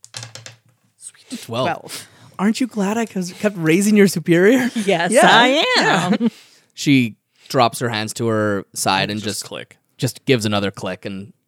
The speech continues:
Speaker 1: like, shakes her arms out a little bit, uh, unloading her mental shots.
Speaker 2: Okay.
Speaker 1: All right, you got, like, paper and a pencil?
Speaker 2: Right here. And I sh-,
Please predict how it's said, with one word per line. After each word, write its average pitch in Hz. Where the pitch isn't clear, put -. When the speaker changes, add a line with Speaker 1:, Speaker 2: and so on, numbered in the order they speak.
Speaker 1:
like, 107
shakes -
her 98
arms 95
out 95
a 95
little 95
bit, 95
uh, 95
unloading 101
her 98
mental 101
shots. -
Speaker 2:
Okay. 156
Speaker 1:
All 117
right, 127
you 135
got, 147
like, 127
paper 147
and 139
a 123
pencil? 175
Speaker 2:
Right 175
here. 151
And 147
I 135
sh-, -